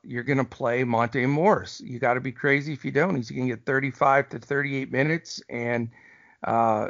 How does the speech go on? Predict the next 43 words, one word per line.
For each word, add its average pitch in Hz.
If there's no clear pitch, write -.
you 139
know, 117
be 123
the 113
point 147
guard 127
for 120
a 113
really 131
good 123
team, 139
and 131
he's 131
cheap. -
Uh, 127
in 147
this 180
scenario, 143
same 170
thing. 160
Let's 135
say 147
it's 135
a, 127
uh, 123
an 127
off 139
day 143
for 151
a 139
player, 156
uh, 117
and 123
he's 135
gonna 120
sit, -
and 123
they 127
plug 139
somebody 135
in 147
there, 143
bat, 127